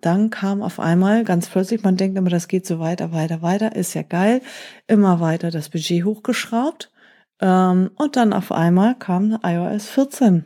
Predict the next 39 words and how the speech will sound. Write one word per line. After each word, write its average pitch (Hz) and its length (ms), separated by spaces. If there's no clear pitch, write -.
zwanzig 160 500
einundzwanzig 160 840
und 190 140
da 185 100
hat 185 160
sich 190 180
grundlegend 190 480
ganz 175 220
vieles 220 380
mal 202 180
eben 175 200
so 175 200
verändert. 214 580
Also 196 260
geh 196 220
nicht 277 220
davon 196 300
aus, 196 440
dass - 200
wenn 196 140
jetzt 247 260
gerade 196 380
etwas - 320
super 202 240
funktioniert 175 720
und 202 120
jetzt 208 220
gerade 180 360
etwas 175 420
toll 185 240
läuft, 190 520
dass 226 420
es 185 160
immer 208 300
so 196 220
unendlich 180 640
weiterläuft 151 640
in 170 140
der 147 240